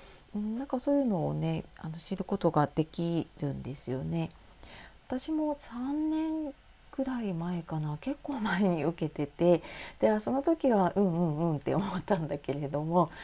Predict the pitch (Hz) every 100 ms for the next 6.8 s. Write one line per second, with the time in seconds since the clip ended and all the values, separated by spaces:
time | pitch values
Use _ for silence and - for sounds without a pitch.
0 | - - - 226 254 202 - 185 - 214
1 | 180 - 175 202 - 233 240 240 247 214
2 | 151 147 - - 135 - 139 - 240 311
3 | 302 359 370 370 381 370 - - - 214
4 | 208 196 190 214 226 240 262 254 196 180
5 | 175 - 160 151 151 156 170 175 - 139
6 | 139 - - - 151 151 147